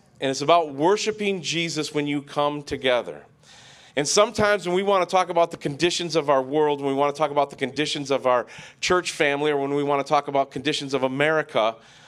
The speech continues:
we can get all caught up in ourselves and our own emotions. But what happens is, is when you really want to preach the gospel, when that is your goal, when you are dead in Christ,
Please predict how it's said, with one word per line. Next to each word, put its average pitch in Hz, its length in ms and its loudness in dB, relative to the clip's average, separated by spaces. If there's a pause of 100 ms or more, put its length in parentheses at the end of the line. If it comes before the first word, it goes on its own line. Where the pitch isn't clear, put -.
(340)
we 165 100 0
can 170 140 -8
get 170 180 2
all 180 220 2
caught 180 420 2
up 165 380 0 (360)
in 143 140 -2
ourselves 156 720 0
and 147 100 0
our 139 100 0
own 156 200 0
emotions. 147 800 -4 (880)
But 170 80 0
what 170 160 6
happens 220 560 2
is, 170 180 0
is 170 140 -4
when 175 160 -2
you 180 140 -4
really 254 520 -2
want 240 360 0
to 247 60 -2
preach 233 460 -6
the 208 80 -4
gospel, 175 800 -2 (540)
when 156 220 -2
that 208 280 4
is 247 220 -6
your 240 140 -2
goal, 208 600 0 (460)
when 156 160 -2
you 233 220 0
are 226 180 4
dead 180 380 2
in 240 180 -4
Christ, 190 720 -2